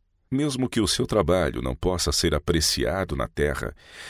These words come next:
jamais devem rebaixar-se aos próprios olhos pela infidelidade em qualquer coisa que assumir. Leva tempo para uma pessoa tornar-se tão acostumada com um determinado estilo de vida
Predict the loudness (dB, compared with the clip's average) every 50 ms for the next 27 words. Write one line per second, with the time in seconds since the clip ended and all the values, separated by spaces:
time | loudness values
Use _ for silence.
0 | -12 -4 0 4 4 4 4 2 -2 -2 0 2 2 2 2 2 2 2 2 2
1 | 2 2 4 2 2 2 0 2 2 2 2 2 2 0 0 0 -2 -2 -2 0
2 | 0 0 0 0 0 2 2 2 2 2 2 0 0 0 0 0 -2 -4 -8 -20
3 | -10 -2 2 2 4 4 4 2 2 0 -4 -4 -2 -2 0 0 0 2 2 2
4 | 2 2 2 4 2 0 0 0 -2 -2 0 2 4 4 4 6 4 4 4 2
5 | -4 -4 0 2 2 4 2 0 -2 -2 -4 -4 -4 -4 -4 -4 -4 -4 -6 -8
6 | -10 -12 _ _ _ _ _ _ _ _ _ _ _ _ -4 -2 -2 0 0 0
7 | 0 0 -2 -2 -2 -2 -2 -2 0 0 0 -2 -2 -2 -2 -2 -2 -2 -2 -2
8 | -2 -2 -2 -2 -2 -2 -4 -4 -4 -2 -2 -2 -4 -6 -6 -6 -6 -4 -4 -4
9 | -6 -4 -4 -4 -4 -4 -4 -4 -4 -2 -2 -4 -4 -2 -2 -2 -2 -2 -2 -4
10 | -2 -2 -4 -2 -2 -2 -2 -2 -2 -4 -4 -4 -6 -4 -4 -4 -4 -4 -4 -4
11 | -4 -2 -2 -2 -4 -4 -4 -2 -2 -2 -2 -2 -4 -6 -6